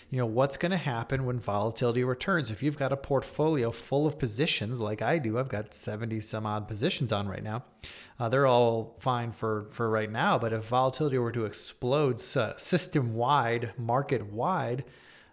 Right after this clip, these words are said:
uh, it could get really challenging really quickly for all these positions or a majority of these positions to work out. And that's, uh,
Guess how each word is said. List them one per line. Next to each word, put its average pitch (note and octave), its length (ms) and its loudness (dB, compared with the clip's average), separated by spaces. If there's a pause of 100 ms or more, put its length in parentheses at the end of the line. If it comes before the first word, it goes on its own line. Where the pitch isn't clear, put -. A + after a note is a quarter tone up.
uh, A#2 320 -2
it C#3 160 -2
could B2+ 300 -2
get B2+ 420 2
really C#3+ 380 2
challenging B2+ 600 0
really A2+ 300 2
quickly A#2 480 0
for A2+ 220 -2
all A2+ 100 0
these A#2+ 220 -4
positions A2 580 -4 (380)
or B2+ 100 2
a A#2+ 60 2
majority A#2+ 400 2
of A2+ 60 -4
these A2 180 -6
positions A2+ 440 -6
to A#2+ 120 -8
work A#2 260 -4
out. E3+ 320 -2 (960)
And C3+ 120 0
that's, D3+ 260 -2
uh, D#3 220 2